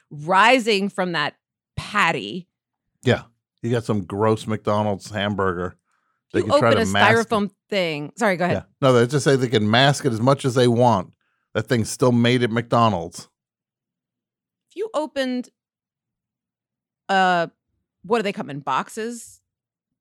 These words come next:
Speaker 1: now? Don't be insulted that I'm asking you.
Speaker 2: Yeah, no, it's, it's, it's a, it's not a styrofoam container
Speaker 1: I
Speaker 2: anymore.
Speaker 1: had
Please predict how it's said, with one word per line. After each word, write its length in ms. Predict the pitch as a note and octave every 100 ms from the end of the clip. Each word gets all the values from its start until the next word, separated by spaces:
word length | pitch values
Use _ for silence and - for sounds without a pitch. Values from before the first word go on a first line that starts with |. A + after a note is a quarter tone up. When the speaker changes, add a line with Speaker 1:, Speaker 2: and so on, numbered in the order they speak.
| _
Speaker 1:
now? 480 | G3 F#3+ F#3+ G3+ A3+ - _ _ _ _ _ _ _
Don't 160 | E3+ F3
be 80 | A3
insulted 400 | - E3+ D#3+ D3
that 100 | D3
I'm 100 | C#3
asking 340 | C3+ - B2+
you. 100 | -
Speaker 2:
Yeah, 220 | G#3 A2+ G2+
no, 200 | A#2 A#2+
it's, 160 | A#2 C3
it's, 280 | B2+ -
it's 220 | - - B2+
a, 100 | F#2
it's 220 | - -
not 160 | B2
a 40 | A2+
styrofoam 640 | - G2+ F#2+ F2+ F#2 E2+
container 340 | - - F2+ A2
Speaker 1:
I 80 | F#3+
Speaker 2:
anymore. 140 | G3
Speaker 1:
had 280 | G#3 G3+